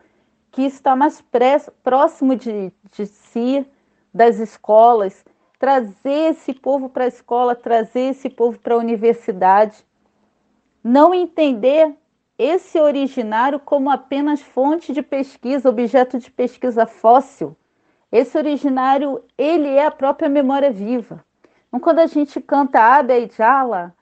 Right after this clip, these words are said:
voz da terra a escutar, o Xopuri, Inhanamá, fala essas palavras, eu vibro,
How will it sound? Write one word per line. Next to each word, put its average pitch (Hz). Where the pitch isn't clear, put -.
voz 254
da 240
terra 269
a 254
escutar, 226
o 233
Xopuri, 254
Inhanamá, 220
fala 254
essas 277
palavras, 233
eu 269
vibro, 214